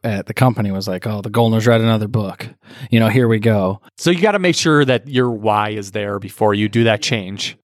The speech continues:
Speaker 1: And then I think after a while, it was like, "This isn't just the flavor of the month. Here's why we read the book, and here's what we got out of the book, and why we're gonna make the change."
Speaker 2: That's great. I like that. Yeah, 'cause we have our own book club at Zengers,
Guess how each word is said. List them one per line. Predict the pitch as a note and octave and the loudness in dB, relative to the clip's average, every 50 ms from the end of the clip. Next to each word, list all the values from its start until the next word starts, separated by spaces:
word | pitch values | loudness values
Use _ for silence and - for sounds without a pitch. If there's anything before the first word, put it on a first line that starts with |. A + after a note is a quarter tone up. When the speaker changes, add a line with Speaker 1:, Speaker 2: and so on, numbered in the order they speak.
| _ - | _ 0
Speaker 1:
And | C3+ A#2+ A#2+ A#2+ A#2 | 2 2 4 4 2
then | A#2 A#2 A#2 A2+ | 4 4 4 4
I | A2+ A2+ | 2 2
think | - - A2 G#2+ A2+ | 0 0 -2 -2 -2
after | G#2+ - - A2 | -4 0 0 0
a | G#2+ | 2
while, | G#2 G#2+ G#2+ G#2+ G#2 G#2 G2+ | 4 4 4 4 2 0 0
it | F2 | -2
was | G2+ - | -2 -2
like, | G2+ G2+ - | -4 0 2
"This | B2 B2 C#3 | 2 2 2
isn't | C3+ A#2+ B2+ B2 A2 | 2 2 2 0 0
just | A#2 A2 - | 0 -2 -2
the | - A#2 | -4 -8
flavor | - - A#2 A2 G#2+ G#2 G#2+ | -2 0 2 2 2 2 0
of | G#2 | 0
the | G#2 G2+ | 0 0
month. | G#2 G2+ G2 G2+ G2 | 0 0 0 0 0
Here's | - A2 A2+ G#2+ G#2 | 2 2 2 2 2
why | A2 A2 A2+ A2+ A2 | 2 2 4 4 4
we | A2 A2 | 4 2
read | G2+ G2+ G2 F#2+ | 2 2 0 -2
the | - G2 | -2 -4
book, | F2 G2+ G2 G2 - | -2 -2 -2 -2 -2
and | G2 F2+ | -2 0
here's | G#2+ G#2 G2+ | 0 0 0
what | - - D2+ | 0 -2 -4
we | G2 | -2
got | G#2 G2+ F#2+ G2 F#2+ - | -4 -4 -4 -4 -2 0
out | G#2+ A#2 A#2 A2+ | 2 4 4 4
of | G#2+ | 2
the | A2 | -2
book, | G2+ - G2 F#2+ - | -2 -2 -2 -2 -2
and | G2+ G2+ G2+ | -4 -6 -2
why | G#2 G#2+ G2+ G2+ G2 | 0 0 0 0 0
we're | F#2+ G2+ F#2+ | -2 -2 -4
gonna | F#2+ F2+ | -2 -4
make | F#2 E2 - - | -4 -6 -6 -6
the | - - | -6 -2
change." | - - G#2+ G#2+ | 0 0 0 0
Speaker 2:
That's | - | -2
great. | - G#2+ F#2+ G2 G2 - - - | -2 -2 -2 -2 -4 -6 -6 -2
I | - | 0
like | A2+ A2 G#2+ G#2 - | 2 2 0 0 0
that. | A2+ G#2+ G#2 - _ | -2 -2 -2 -4 _
Yeah, | - A2+ G#2 | -2 -2 -2
'cause | - - A#2+ | 0 0 2
we | A#2 B2 | 4 4
have | B2+ A#2+ A2+ | 4 4 4
our | A2+ A2 | 4 2
own | G#2+ G#2+ G2+ F#2+ - _ A#2+ A#2 | 2 2 0 -6 -10 _ -10 -2
book | - B2+ B2 | -2 -2 -2
club | - - - G#2+ F#2+ G2 G2 G2 | -2 -4 0 0 2 2 2 -2
at | F#2 - | -4 -4
Zengers, | A#2+ A2+ G2+ G2 G#2 G#2 G2+ G#2 - - - | -4 -6 -6 -4 -2 0 0 0 0 -2 -4